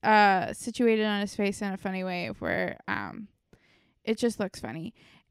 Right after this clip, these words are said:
Anyway, his name is Francis Bourgeois. That's his name, but his, um, TikTok name is Fran-, yeah, Francis dot Bourgeois. Uh, but the TikTok that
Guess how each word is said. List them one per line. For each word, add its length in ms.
Anyway, 400
his 180
name 140
is 160
Francis 480
Bourgeois. 1040
That's 380
his 380
name, 260
but 220
his, 300
um, 280
TikTok 420
name 220
is 200
Fran-, 380
yeah, 300
Francis 440
dot 240
Bourgeois. 640
Uh, 300
but 260
the 400
TikTok 640
that 400